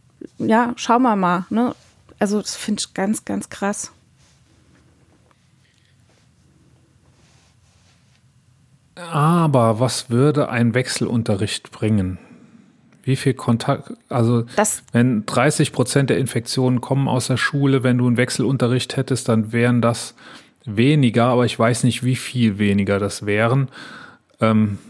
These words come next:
Speaker 1: Dafür habe ich jetzt keine Studien gelesen, aber es gibt mit Sicherheit Studien dazu, wie es gelaufen ist im Wechselunterricht, wobei da einfach auch, ähm,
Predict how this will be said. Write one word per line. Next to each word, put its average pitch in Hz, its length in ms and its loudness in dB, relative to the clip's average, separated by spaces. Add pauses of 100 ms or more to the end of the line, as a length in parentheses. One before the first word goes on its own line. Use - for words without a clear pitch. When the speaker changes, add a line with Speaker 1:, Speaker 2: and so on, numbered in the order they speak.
(100)
Speaker 1:
Dafür 220 320 2
habe 226 160 0
ich 226 80 -2
jetzt 220 320 -2
keine 220 320 0
Studien 220 480 0
gelesen, 208 340 2
aber 202 140 0
es 208 120 -2
gibt - 140 -4
mit 208 160 -4
Sicherheit 220 480 0
Studien 208 440 -2
dazu, 214 440 -4
wie 214 80 -4
es 208 160 -4
gelaufen 202 560 2
ist - 380 -2
im 208 400 -2
Wechselunterricht, 220 720 0
wobei 202 340 2
da 214 280 0
einfach 202 520 -2
auch, 202 400 0
ähm, 190 480 0